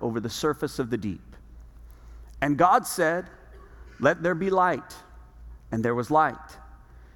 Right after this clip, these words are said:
And God divided the light from the dark, and he called the light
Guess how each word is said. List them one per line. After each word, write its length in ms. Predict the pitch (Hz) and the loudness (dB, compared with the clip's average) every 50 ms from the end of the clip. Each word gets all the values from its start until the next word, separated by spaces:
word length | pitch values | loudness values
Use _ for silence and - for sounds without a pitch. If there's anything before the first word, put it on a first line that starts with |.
| - - - - | -20 -20 -14 -4
And 140 | - 127 127 | -2 -2 2
God 300 | 123 160 160 175 208 185 | 4 6 6 6 6 4
divided 580 | 208 202 156 160 160 151 160 165 170 180 175 147 | 2 2 4 6 6 8 6 6 2 0 0 0
the 80 | 156 | 0
light 420 | 156 170 147 131 139 151 165 - - | 2 4 4 4 4 2 0 -4 -8
from 240 | - - 170 170 165 | -6 -2 -2 0 0
the 80 | 175 | 0
dark, 420 | 143 123 123 107 110 123 135 - - | 0 0 0 0 0 -2 -2 -2 -2
and 100 | 127 127 | -2 0
he 80 | 131 | -2
called 360 | 127 - 147 147 147 147 139 | -2 -2 -2 0 0 0 0
the 80 | 135 147 | -2 -2
light 500 | 131 120 113 123 143 151 143 - - | 0 2 2 2 2 0 -4 -8 -14